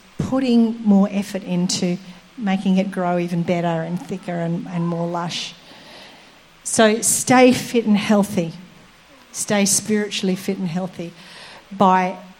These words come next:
reading and praying, by spending time with people, by putting it into action. And the last point, or the second last point, is become part of a team. You know, um, I always wanted to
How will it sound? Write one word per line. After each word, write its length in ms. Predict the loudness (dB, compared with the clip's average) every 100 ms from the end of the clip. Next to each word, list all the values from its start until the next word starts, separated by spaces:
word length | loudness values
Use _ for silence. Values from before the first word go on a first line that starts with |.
| -2
reading 480 | 2 4 4 2
and 220 | 0 -2 -2
praying, 680 | -2 -2 0 -2 -4 -8 -4
by 140 | -2
spending 400 | -2 -2 -2 -2
time 340 | -4 -6 -8 -8
with 160 | -10 -10
people, 360 | -8 -6 -6
by 380 | -2 0 -2 -4 -12 -20 -20 _ -2
putting 220 | 2 4
it 100 | 4
into 260 | 2 0 -4
action. 500 | -8 -10 -10 -10 -12 -16 -20 -20 -20 -20 -20 -20 -20 -20 -2
And 80 | 4
the 40 |
last 320 | 8 6 4 -2
point, 260 | 0 4
or 80 | 4
the 60 | 4
second 220 | 2 2
last 220 | 2 0
point, 240 | 2 2 4
is 180 | 0
become 760 | 0 -4 -2 2 6 6 4 0 -20 -20 -20 -18 -12
part 340 | -2 0 2
of 80 | 0
a 60 |
team. 520 | -2 0 0 0 -4 -12 -18 -20 _ _ _ _ _ _ _ _ _ _ -20 -20 -20 -20 -20 -10 2
You 120 | 6
know, 440 | 8 8 6 4
um, 420 | 2 4 4 2 -2 2
I 140 | 6
always 260 | 8 6 6
wanted 320 | 2 2 0
to 340 | 4 6 4